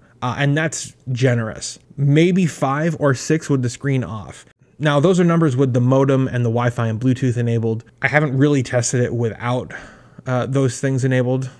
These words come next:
Here's the thing. Those are actually pretty good numbers compared to what it was when I got my hands on, like, the prototypes.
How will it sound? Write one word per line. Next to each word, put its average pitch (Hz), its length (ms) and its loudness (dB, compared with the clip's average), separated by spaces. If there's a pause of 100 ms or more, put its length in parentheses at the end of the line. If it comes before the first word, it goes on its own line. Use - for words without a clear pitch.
Here's 175 220 2
the 131 80 -2
thing. 92 240 -8 (460)
Those 165 280 4
are 220 60 2
actually 196 280 0
pretty 156 300 2
good 127 280 2
numbers 113 460 -2 (100)
compared 123 540 0
to 127 300 2
what 120 400 -2
it 110 80 -2
was 120 240 -4
when 120 100 -4
I 110 80 -4
got 113 280 -6
my 117 120 -6
hands 110 320 -6
on, 107 340 -6
like, 117 200 -8
the 120 80 -4
prototypes. - 720 -4